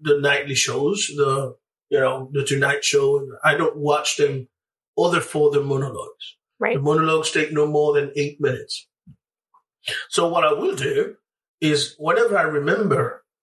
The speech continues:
Speaker 1: I will watch one live, most likely Colbert. Uh, and then the rest of them on my lunchtime the next day,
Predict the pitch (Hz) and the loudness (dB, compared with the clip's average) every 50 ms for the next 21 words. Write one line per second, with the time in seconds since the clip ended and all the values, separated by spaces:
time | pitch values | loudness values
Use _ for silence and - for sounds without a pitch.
0 | _ _ - 147 147 147 151 170 175 165 151 151 - - 220 - - - - 120 | _ _ 0 2 4 4 4 2 0 -2 0 0 2 2 2 2 0 -2 -2 -4
1 | 135 - - 202 233 208 - - - - 403 440 - - - - _ _ _ _ | -2 0 0 2 2 2 2 0 0 0 0 0 0 -4 -10 -18 _ _ _ _
2 | _ - 156 151 156 160 - - - 165 151 143 143 - 147 139 135 123 - 147 | _ 0 2 2 4 4 2 0 0 2 2 2 2 0 -2 -2 -2 -2 0 2
3 | 143 120 113 101 104 107 107 - - _ _ _ _ _ _ _ _ _ _ _ | 2 2 2 0 -4 -6 -6 -8 -12 _ _ _ _ _ _ _ _ _ _ _
4 | _ _ _ _ 143 143 135 131 127 123 - - _ _ - 170 165 160 156 156 | _ _ _ _ 2 2 2 2 0 -2 -6 -14 _ _ 0 2 2 2 2 0
5 | 165 160 160 151 147 - - - _ _ _ - 151 202 - - - - - - | 0 2 2 2 0 -2 -8 -18 _ _ _ -2 -2 0 2 2 2 2 0 -2
6 | - - 160 151 151 147 147 151 - - _ _ _ _ _ _ _ _ - 147 | -2 -2 -2 0 0 0 0 0 -6 -14 _ _ _ _ _ _ _ _ 0 0
7 | 147 143 143 147 175 220 - 302 - - - 156 143 143 143 143 139 147 143 143 | 2 2 0 2 2 2 2 2 0 0 0 0 0 0 -2 0 0 0 0 0
8 | 143 - - - 196 190 165 147 143 143 - | 0 0 0 0 2 2 4 2 2 2 -2